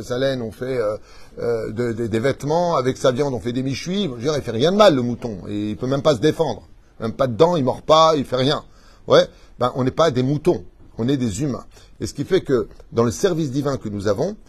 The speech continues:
il faudrait faire très attention de ne pas se suffire à dire, « J'ai un bon cœur, j'aime tout le monde, euh, ça me paraît tout, sans tout. » Chas v'shalom, c'est pas du tout, du tout le but du juif. Le but du juif, ça, c'est le terrain.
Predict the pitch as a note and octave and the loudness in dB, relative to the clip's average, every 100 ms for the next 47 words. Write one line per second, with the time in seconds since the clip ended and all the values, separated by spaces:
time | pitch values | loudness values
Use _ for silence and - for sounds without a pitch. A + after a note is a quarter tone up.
0 | - - - - A#2+ A#2 C#3+ - - F3 | -20 -20 -14 -4 -2 -2 -4 -4 -2 0
1 | E3+ D#3+ B2+ D#3 C3+ G#2 A2+ - E3 A2 | 0 -2 -6 -6 -4 -4 -4 -2 -2 -2
2 | A2+ G#2 A#2+ G#2 B2 G3 - - G2+ C#3+ | -8 -6 -4 -2 0 0 -2 -14 0 4
3 | F3 D#3+ D#3 D#3 A#2+ E2+ E3+ E3+ D3 B2 | 4 0 2 4 4 2 -2 -2 -2 0
4 | F#3 A3+ - - - - - A#2+ A#2 G#2+ | 0 0 -4 -16 -20 -4 4 6 6 4
5 | D#3+ D3+ C#3+ F#3 E3 C3+ A#2 - - - | 0 0 -2 -4 -6 -6 -6 -10 -8 -6
6 | D3 D3+ - A2 F3 - - F3 E3 F2+ | -4 -4 -2 -2 -2 -4 -2 -2 -4 -8
7 | C#3 - F3+ - C3 - G3+ - - - | -10 -10 -12 -10 -10 -8 -10 -12 -20 -12
8 | - A#2 A#2 F3+ D#3+ C3 C#3+ - G#2+ G#2+ | -2 0 2 0 -2 -2 0 0 4 4
9 | G3+ E3+ C#3 G#3+ - E3+ C#3 - G3+ D#3 | 4 0 -2 -2 0 0 0 6 8 8